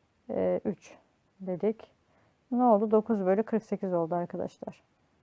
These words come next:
Sonra bu da ayrılıyor. Yani kim ayrılıyor? Selim de işi bırakıyor ve Emre tek kalacak.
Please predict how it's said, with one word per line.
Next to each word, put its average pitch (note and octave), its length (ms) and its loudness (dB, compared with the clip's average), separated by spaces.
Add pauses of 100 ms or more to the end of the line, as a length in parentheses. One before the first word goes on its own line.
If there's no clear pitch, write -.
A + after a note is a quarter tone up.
(500)
Sonra C#4 340 6
bu C#4 100 2
da C#4+ 100 10
ayrılıyor. F#3 640 6 (200)
Yani F#3+ 260 4
kim A#3 160 0
ayrılıyor? F#3 380 2
Selim A3 320 -2
de F#3 60 2
işi F3 180 -6
bırakıyor F#3 320 -2
ve A#3+ 60 2
Emre A3 240 2
tek G#3+ 220 -2
kalacak. E3+ 320 -6